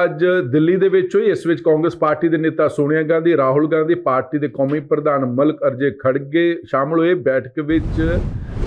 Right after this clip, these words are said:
ਸਮਾਜਵਾਦੀ ਪਾਰਟੀ ਦੇ ਨੇਤਾ ਅਖਿਲੇਸ਼ ਯਾਦਵ, ਦਿੱਲੀ ਦੇ ਮੁੱਖ ਮੰਤਰੀ ਅਰਵਿੰਦ ਕੇਜਰੀਵਾਲ, ਬਿਹਾਰ ਦੇ ਮੁੱਖ ਮੰਤਰੀ ਨਤੀਸ਼ ਕੁਮਾਰ,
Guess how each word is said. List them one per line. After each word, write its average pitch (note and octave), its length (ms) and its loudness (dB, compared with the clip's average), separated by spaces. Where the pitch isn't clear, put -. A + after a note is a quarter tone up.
ਸਮਾਜਵਾਦੀ E3+ 500 0
ਪਾਰਟੀ E3 260 0
ਦੇ F#3 80 2
ਨੇਤਾ F3 340 0
ਅਖਿਲੇਸ਼ D#3 360 0
ਯਾਦਵ, E3 340 2
ਦਿੱਲੀ C#3 200 2
ਦੇ D3 80 2
ਮੁੱਖ C#3 280 -2
ਮੰਤਰੀ D#3 320 0
ਅਰਵਿੰਦ C#3 320 0
ਕੇਜਰੀਵਾਲ, D#3 540 0
ਬਿਹਾਰ C3+ 260 0
ਦੇ B2+ 120 0
ਮੁੱਖ C#3 280 -4
ਮੰਤਰੀ D3+ 260 -4
ਨਤੀਸ਼ C3 440 -4
ਕੁਮਾਰ, D3+ 460 -2